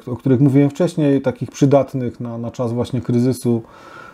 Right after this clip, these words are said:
odcięcia się od energii elektrycznej, co nam może być potrzebne. Tu jeszcze, ja o tym wcześniej nie mówiłem, ale jest ważny, ważny element i dobrze, że to tu zostało zawarte. E, to są najpotrzebniejsze dokumenty. E, no,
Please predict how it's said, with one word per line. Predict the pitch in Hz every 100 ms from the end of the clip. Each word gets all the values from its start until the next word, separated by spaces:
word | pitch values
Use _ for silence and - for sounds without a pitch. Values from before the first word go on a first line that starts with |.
| -
odcięcia | 117 - - 120 120
się | 104 113
od | 107 -
energii | 117 113 110
elektrycznej, | 107 101 - 110 104 107 98
co | 92 107
nam | 101
może | 101 98
być | 98
potrzebne. | - 101 - 104 107
Tu | 175
jeszcze, | 175 175 160
ja | 151 151
o |
tym | 147 143
wcześniej | 156 160 151
nie | 143
mówiłem, | 143 156 156
ale | 139 135
jest | 147 135 135 -
ważny, | 127 127 180 143 135 123
ważny | 143 143 139
element | 131 147 143 127
i | 131
dobrze, | 156 147
że | 120 120
to | 120
tu | 117
zostało | 113 113 123 113
zawarte. | 123 123 117 127 139 - - - - - - - -
E, | 110
to | 107 147
są | 165
najpotrzebniejsze | 156 147 147 - 147 151 151
dokumenty. | 131 120 135 110 90 92
E, | 90 104 110 113
no, | 123 156 160